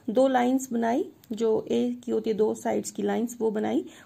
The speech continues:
और उसके बाद इसके हाथ से जो चॉक है, ये, सॉरी, इसके जो पैर में जो चॉक था टोज में, वो टूट गया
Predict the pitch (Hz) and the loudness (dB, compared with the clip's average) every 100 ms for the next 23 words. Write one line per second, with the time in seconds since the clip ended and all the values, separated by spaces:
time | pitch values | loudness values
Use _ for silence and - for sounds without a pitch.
0 | - 262 277 285 247 - 240 233 233 233 | -2 -2 0 -2 -2 -6 -4 -4 -4 -4
1 | 226 220 214 208 - 226 214 214 220 - | -4 -2 -4 -4 -4 -4 -4 -4 -4 -2
2 | - 240 226 220 214 220 220 220 226 220 | -2 0 0 -2 -2 -2 -2 -2 -4 -2
3 | 214 - 220 208 208 202 254 247 240 202 | -4 -2 -4 -2 -2 -2 -2 -2 0 -2
4 | 190 214 | -2 -4